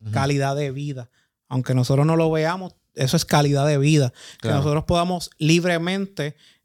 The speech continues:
Speaker 2: ir a hacerse un chequeo de cada tres meses.
Speaker 1: Ujú.
Speaker 2: Que podamos prevenir enfermedades. Una póliza de accidente. Me resbalé en mi casa, me resbalé en el mismo trabajo,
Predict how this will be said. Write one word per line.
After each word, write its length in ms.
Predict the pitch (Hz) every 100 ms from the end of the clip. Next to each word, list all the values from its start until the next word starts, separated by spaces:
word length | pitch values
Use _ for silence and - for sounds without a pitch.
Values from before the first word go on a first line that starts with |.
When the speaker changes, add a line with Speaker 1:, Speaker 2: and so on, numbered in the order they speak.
| _
Speaker 2:
ir 180 | 151 160
a 40 |
hacerse 280 | 160 175 165
un 120 | 170 160
chequeo 540 | 160 147 156 151 143
de 120 | 143
cada 240 | 139 139 139
tres 160 | 139
meses. 540 | 139 151 160 143 123 - _
Speaker 1:
Ujú. 180 | 110 127
Speaker 2:
Que 100 | 185
podamos 420 | 143 147 139 170 -
prevenir 960 | 190 175 160 156 151 165 208 226 - _
enfermedades. 960 | 151 147 143 135 135 160 165 123 123 _ _ _ _ -
Una 260 | 151 170
póliza 340 | 180 185 175 175
de 40 |
accidente. 600 | 165 170 143 127 120 120 _ _ _ _
Me 160 | 127
resbalé 380 | 120 117 117 117
en 100 | 127
mi 120 | 151
casa, 420 | 131 123 151 131 120
me 100 | 127
resbalé 380 | 127 123 123 135
en 40 |
el 60 | 156
mismo 260 | 147 156 160
trabajo, 520 | 147 135 156 143